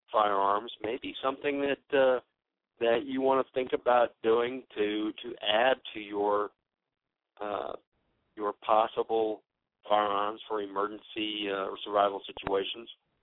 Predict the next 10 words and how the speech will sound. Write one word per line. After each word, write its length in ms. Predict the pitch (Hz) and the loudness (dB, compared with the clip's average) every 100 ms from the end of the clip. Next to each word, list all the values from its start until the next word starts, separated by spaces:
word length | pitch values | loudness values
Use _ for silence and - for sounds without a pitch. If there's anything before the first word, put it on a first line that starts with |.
| _ _ _ - | _ _ _ -4
Uh, 360 | 110 101 95 92 _ _ _ - - _ - - | 0 2 0 -4 _ _ _ -20 -20 _ -8 0
I 40 | |
remember 240 | 117 147 143 | 4 6 6
watching 360 | 139 139 123 | 4 2 -4
a 100 | 113 - | -4 -4
program, 720 | - 143 131 113 104 98 95 _ _ _ _ - | 0 2 2 -2 -2 -4 -8 _ _ _ _ -16
uh, 240 | - 104 101 | -8 -6 -4
many 340 | 101 139 123 | 0 0 2
years 220 | 110 107 | 2 0
ago, 480 | 92 90 85 82 82 | -2 -2 -2 -2 -6